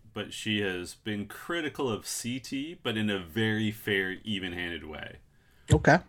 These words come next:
Speaker 1: W-, where
Speaker 2: Okay.
Speaker 1: she was like, like last season where she was complaining about how inconsistent he was and how he would treat her.
Speaker 2: Yeah.
Speaker 1: She just keeps hearkening back to that on social media, where she'll say, like,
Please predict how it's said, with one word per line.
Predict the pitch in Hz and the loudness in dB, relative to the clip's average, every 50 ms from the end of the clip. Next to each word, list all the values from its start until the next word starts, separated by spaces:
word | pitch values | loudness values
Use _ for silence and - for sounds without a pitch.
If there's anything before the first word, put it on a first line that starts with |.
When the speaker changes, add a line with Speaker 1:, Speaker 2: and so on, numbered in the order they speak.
| _ - | _ -16
Speaker 1:
W-, | 95 98 104 - - | -12 -10 -10 -6 0
where | - 110 110 104 | 2 4 6 8
Speaker 2:
Okay. | 123 135 | 8 8
Speaker 1:
she | 151 104 | 6 6
was | 95 92 87 90 | 2 0 -2 -4
like, | 95 87 85 82 - - - - - | -4 -2 0 0 0 0 -2 -6 -4
like | 113 107 98 82 98 | -2 -2 0 0 2
last | 104 101 104 104 104 - | 4 6 6 4 4 2
season | - 107 98 87 90 82 82 | -4 -4 -4 -4 -6 -8 -8
where | 85 85 85 82 82 80 82 - - - _ - _ _ - - - - - | -6 -4 -4 -2 -4 -4 -6 -12 -16 -20 _ -20 _ _ -20 -20 -20 -18 -16
she | - - 113 | -10 -6 -6
was | 98 - | -6 -6
complaining | - - 101 - 104 95 92 87 | -4 -8 -6 -4 -4 -4 -4 -2
about | 80 87 85 85 | -4 -4 -4 -2
how | 87 90 90 87 - - | -2 -2 -2 -2 -6 -8
inconsistent | 95 101 101 - 104 87 85 - 95 90 - - 107 104 104 - - _ _ - _ _ - | -8 -8 -6 -8 -8 -10 -8 -8 -10 -10 -8 -8 -8 -8 -10 -14 -20 _ _ -20 _ _ -12
he | 107 110 107 98 | -6 -4 -2 -2
was | 92 90 95 98 101 | -2 -2 -2 -2 -2
and | 101 87 87 | -4 -6 -4
how | 87 87 87 90 | -4 -4 -2 -2
he | 95 92 | -4 -4
would | 90 85 82 - | -4 -6 -8 -8
treat | - 98 92 92 95 | -8 -8 -8 -6 -6
her. | 107 117 131 147 - - _ _ - - _ _ - - | -6 -6 -8 -10 -14 -18 _ _ -20 -20 _ _ -10 -2
Speaker 2:
Yeah. | - - - - 110 - - _ - - | 2 2 2 2 2 -2 -8 _ -18 -14
Speaker 1:
She | - - 139 117 | -8 -4 -2 2
just | 135 123 110 - | 2 2 0 0
keeps | - 139 120 110 - | -2 -2 -2 -2 -2
hearkening | - 104 107 104 - 107 101 98 90 82 | 0 0 0 0 -2 -2 -2 -2 -2 -2
back | 85 85 90 - | -2 -2 -2 -4
to | - 92 | -6 -6
that | 87 85 82 - - - - - - - | -2 -2 -2 -2 -4 -10 -20 -20 -18 -12
on | 95 90 85 80 80 80 80 80 85 - - | -8 -8 -8 -8 -8 -10 -12 -14 -16 -18 -18
social | - - 113 98 92 - 92 | -12 -6 -6 -6 -6 -6 -8
media, | 87 85 87 82 80 82 | -8 -6 -6 -6 -6 -8
where | 82 85 82 85 | -6 -6 -6 -8
she'll | - - 90 80 | -8 -10 -14 -14
say, | - 92 87 85 | -12 -10 -10 -8
like, | 85 80 82 80 | -8 -8 -10 -10